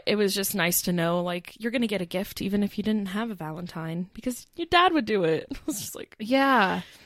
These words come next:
Speaker 1: I think
Speaker 2: And
Speaker 1: every dad should do that. It's so cute.
Speaker 2: It is so cute. And I think it's, I think that's one of the reasons why I love Valentine's Day so much, 'cause it's like, it doesn't have to be the love of a significant other.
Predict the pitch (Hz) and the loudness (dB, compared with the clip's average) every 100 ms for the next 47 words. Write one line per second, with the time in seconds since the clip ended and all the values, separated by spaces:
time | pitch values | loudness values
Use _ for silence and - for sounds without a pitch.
0 | - - 185 190 196 180 165 170 175 90 | -6 2 6 6 6 4 2 0 -6 -2
1 | - 87 - - 202 - - 73 - - | 0 0 0 0 -2 -2 -4 -6 -2 6
2 | 339 381 381 - 311 262 208 208 220 214 | 8 8 4 0 0 0 -2 -2 -4 -4
3 | 240 240 - - _ _ _ _ _ _ | -6 -6 -6 -8 _ _ _ _ _ _
4 | _ - 220 233 214 - 196 190 175 180 | _ -2 0 0 0 0 2 4 4 4
5 | 180 170 170 190 190 - 175 156 156 170 | 4 6 8 8 6 0 0 0 2 0
6 | 170 147 151 147 131 - - 170 170 156 | 0 0 0 0 -2 -2 -2 -2 0 0
7 | - 220 226 254 220 - - 190 165 156 | 0 -2 -2 -2 -6 -6 -6 -4 -2 0
8 | 160 170 165 160 135 147 139 - 170 165 | 2 2 0 0 -2 -2 -4 -6 -6 -6
9 | 170 165 165 151 - 131 | -8 -8 -10 -8 -8 -10